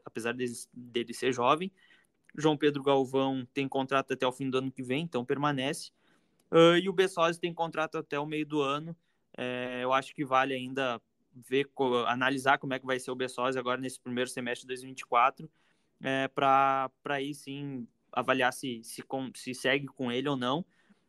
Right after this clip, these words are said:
E tem o, o Nathan Fernandes, que aí, bom, aí eu acho que é uma,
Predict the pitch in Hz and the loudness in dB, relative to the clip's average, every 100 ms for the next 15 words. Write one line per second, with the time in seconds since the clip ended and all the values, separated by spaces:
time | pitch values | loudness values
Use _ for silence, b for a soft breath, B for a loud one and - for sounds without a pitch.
0 | - 170 175 175 185 185 185 185 180 180 | -2 0 2 2 4 4 6 4 4 2
1 | 175 180 185 165 147 156 - 147 151 147 | 0 -2 -4 -4 -4 -6 -4 -4 -2 -4
2 | 120 110 117 120 - 127 127 127 127 | -4 -4 -4 -4 -4 -4 -2 2 2